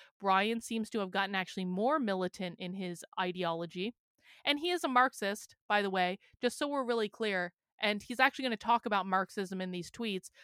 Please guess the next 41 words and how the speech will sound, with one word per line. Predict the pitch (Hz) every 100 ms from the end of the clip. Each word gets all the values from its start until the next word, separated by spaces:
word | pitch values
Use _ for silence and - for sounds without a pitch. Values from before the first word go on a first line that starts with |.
| -
But | 240
let | 247
me | 311
just, | 359 - -
I'm | 220
just | 226 -
gonna | 202
go | 202
down | 220 254
the | 277
list. | 233 233 233
And | 196
again, | 180 190 190
you |
can | - 180
find | - 185 196 220
the | 233
screenshots | - 233 220 240 226 -
for | 202 196
yourself | 247 - 202 208 208
at | -
carlin | - 190 208 214
dot | 220 -
substack | 202 190 214 214
dot | 226 233
com. | - 190 190 233 _ _ _ _ _ _ _ _ _ _ _ _ _ _ _ _ _ _ _ _ _ _ _ _ _ _ _ _ _ -
On | 202 196
May | 202
seventh, | 226 208 180 220 - - _ - _
twenty | - 208 196
nineteen, | 202 208 - 185 185 208
Brian | 180 175 190
tweets, | - 180 190 - - _ _ _
he | 220
retweeted | 202 220 - 214 214
A | 196 196
O | 214
C, | - 175 175 - _ _ _ _ _ _ _ -
and | - 202 196
he | 214 214
said, | - 180 185